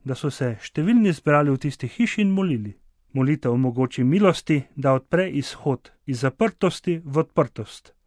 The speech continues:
iz strahu v pogum, iz žalosti v veselje in lahko še dodamo, iz razdeljenosti v edinost. Da, to pravimo z zaupanjem skupaj z delegacijo naših bratov, ki jo je poslal dragi ekumenski patriarh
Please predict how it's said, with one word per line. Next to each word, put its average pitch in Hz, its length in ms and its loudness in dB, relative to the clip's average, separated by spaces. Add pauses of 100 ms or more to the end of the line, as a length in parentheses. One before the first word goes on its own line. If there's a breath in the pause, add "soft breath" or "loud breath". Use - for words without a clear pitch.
iz 139 180 -6
strahu 165 420 -2 (220)
v 170 100 -6
pogum, 151 420 -2 (240)
iz 135 140 -4
žalosti 170 580 0
v 180 80 2
veselje 113 540 -4 (260)
in 139 140 0
lahko 131 280 -2
še 135 160 -6
dodamo, 143 540 0 (240)
iz - 320 -6
razdeljenosti 135 1200 0
v 165 200 0
edinost. 120 600 -2 (240)
Da, 127 320 0 (120)
to - 160 -2
pravimo 156 680 0
z 135 160 -6
zaupanjem 143 540 -2
skupaj 175 380 -6
z 135 60 -8
delegacijo 147 600 -2
naših 143 340 -4
bratov, 123 460 -6 (140)
ki - 100 -6
jo 143 60 2
je 139 140 2
poslal 156 420 -2
dragi 151 440 0
ekumenski 143 560 -2
patriarh 147 540 -4